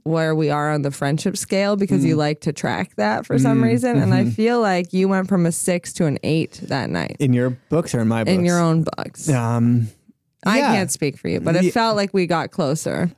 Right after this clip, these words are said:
Speaker 2: Uh, yeah.
Speaker 1: <laughs> I do
Speaker 2: Anyway.
Speaker 1: get a lot of comments about, um, I'm sorry to have to use this term again on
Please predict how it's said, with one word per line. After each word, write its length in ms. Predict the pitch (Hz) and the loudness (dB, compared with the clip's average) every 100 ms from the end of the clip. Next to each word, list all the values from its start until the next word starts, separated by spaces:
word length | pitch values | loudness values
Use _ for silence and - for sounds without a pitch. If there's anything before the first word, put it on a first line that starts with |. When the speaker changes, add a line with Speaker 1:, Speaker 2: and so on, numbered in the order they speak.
| - | -2
Speaker 2:
Uh, 1200 | 151 151 147 147 147 143 143 139 135 131 123 117 | 2 2 2 2 2 2 2 2 2 2 2 2
yeah. 680 | 123 - 285 247 247 240 233 | 2 2 2 2 2 0 -4
Speaker 1:
<laughs> 40 | 190 | -2
I 140 | 240 | 0
do 80 | - | 2
Speaker 2:
Anyway. 140 | 285 | 2
Speaker 1:
get 120 | 320 349 | 2 0
a 80 | |
lot 280 | 320 196 190 | 0 0 0
of 120 | 196 185 | -2 -2
comments 540 | 190 170 175 175 190 | 0 2 0 0 -2
about, 520 | 180 170 151 151 - | -2 0 0 0 -2
um, 540 | 165 147 143 139 143 - - | -4 -2 -2 0 -2 -4 -2
I'm 140 | 160 | 0
sorry 200 | 170 175 | 2 2
to 40 | 170 | 2
have 140 | 175 | 0
to 80 | 170 | 0
use 220 | 156 156 | 0 0
this 200 | 147 147 | 0 -2
term 400 | - 175 147 151 | -2 -2 0 0
again 540 | 147 151 139 143 143 160 | 0 0 -2 0 0 -2
on 500 | - 131 80 143 151 | -2 -4 -2 0 0